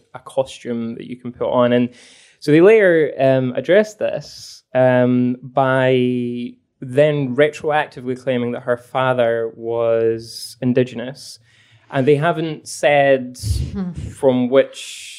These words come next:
Speaker 1: nation, from which, you know, which indigenous culture or peoples they're referring to. And to this day, the, the quote that stands is, um, apparently that Farah's father's First Nation tribe is known by the developers,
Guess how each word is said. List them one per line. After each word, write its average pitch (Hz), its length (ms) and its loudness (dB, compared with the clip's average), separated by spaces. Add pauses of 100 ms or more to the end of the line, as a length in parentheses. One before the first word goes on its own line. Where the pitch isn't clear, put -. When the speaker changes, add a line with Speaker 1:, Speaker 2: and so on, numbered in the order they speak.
(160)
Speaker 1:
nation, 170 580 -2
from 127 220 -10
which, - 580 -4
you 147 100 0
know, 131 140 4
which 120 800 -2
indigenous 143 480 0
culture 143 440 -2
or 135 40 4
peoples 143 440 0
they're 120 100 0
referring 180 440 0
to. 165 400 -2 (440)
And 143 440 2
to - 220 -20
this 165 220 4
day, 139 200 4
the, 127 100 -4
the - 200 -18
quote 151 200 -2
that - 60 -6
stands 131 340 -2
is, 123 480 -6
um, 120 840 -2
apparently 123 420 -2
that 120 160 -2
Farah's 160 760 0 (120)
father's 147 440 0
First - 340 -2
Nation 151 300 -2
tribe 139 380 2
is 170 160 2
known 190 260 4
by 143 140 2
the 123 80 -4
developers, 123 720 -4